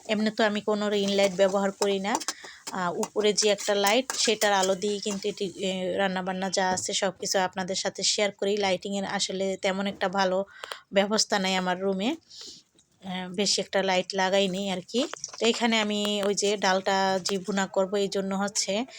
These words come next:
খাসির মাথা দিয়ে, তো দিয়ে দিলাম গরম মশলা, তেজপাতা, পেঁয়াজ,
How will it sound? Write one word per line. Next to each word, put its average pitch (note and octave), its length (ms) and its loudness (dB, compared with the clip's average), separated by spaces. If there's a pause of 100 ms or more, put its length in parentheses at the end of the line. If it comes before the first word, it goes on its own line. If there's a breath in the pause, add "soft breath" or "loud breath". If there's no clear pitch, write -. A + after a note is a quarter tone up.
(200 loud breath)
খাসির G#3 280 2
মাথা F#3+ 300 0
দিয়ে, G3+ 280 0
তো G3+ 140 -2
দিয়ে F#3+ 260 0
দিলাম F#3+ 340 0
গরম G3 280 4
মশলা, F#3+ 380 0
তেজপাতা, G3 640 0
পেঁয়াজ, G3 520 0